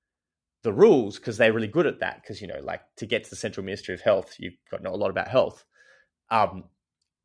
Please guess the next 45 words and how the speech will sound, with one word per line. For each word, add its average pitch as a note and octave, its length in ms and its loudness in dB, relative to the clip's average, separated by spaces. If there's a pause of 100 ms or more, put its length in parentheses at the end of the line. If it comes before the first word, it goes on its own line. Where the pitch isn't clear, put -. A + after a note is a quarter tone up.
(120)
to D#3 100 0
write B2 280 4
the B2 60 -14
sort A2 180 -6
of F#2+ 60 -10
specification - 840 -2
documents F#2 580 -6
to - 120 -10
make G2 460 -4 (600)
these G#2+ 200 -6
vague G#2 420 2
party F#2+ 360 -2
decrees F2+ 640 -10
that F2 100 -10
everyone F2+ 320 -8
cares G2 280 -6
a F#2 60 -12
lot F2 120 -10
about E2+ 300 -12
work. F#2 460 -8 (140)
And D3 180 0
this - 280 -6
is E3 160 -4
a F#3 60 0
model D3 420 0
that, C3+ 180 -2 (320)
uh, G2+ 120 -2
Xi D#3 220 -8
Jinping C3+ 340 -8
studied G#2 320 -8
very G2+ 180 -4
hard, G#2+ 320 0 (540)
and B2+ 140 2
he B2+ 60 -2
uses D3+ 380 -6
it C#3+ 40 -10
himself. - 560 -4 (100)
He A#2 280 -4
has G#2+ 200 -2
a G2+ 40 -10
huge F3+ 380 -6
focus - 340 -2
on G#2 80 -10
the G2 80 -8
party G2+ 640 -4